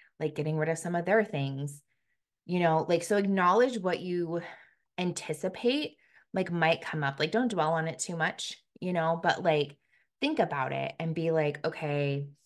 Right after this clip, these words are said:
you know what? That box is probably gonna be really hard for me to go through.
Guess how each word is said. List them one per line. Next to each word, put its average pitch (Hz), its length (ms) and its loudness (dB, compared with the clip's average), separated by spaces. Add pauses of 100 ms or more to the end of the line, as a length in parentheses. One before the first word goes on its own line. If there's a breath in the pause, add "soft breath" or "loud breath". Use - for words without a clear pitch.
(220)
you 165 100 -4
know 160 120 2
what? 160 220 2
That 151 220 4
box 165 320 2
is 156 100 -8
probably 156 240 -4
gonna 160 120 -2
be 156 60 -4
really 143 320 2
hard 143 300 0
for 160 120 -12
me 147 160 -4
to 147 80 -4 (180)
go 143 160 0
through. 196 500 2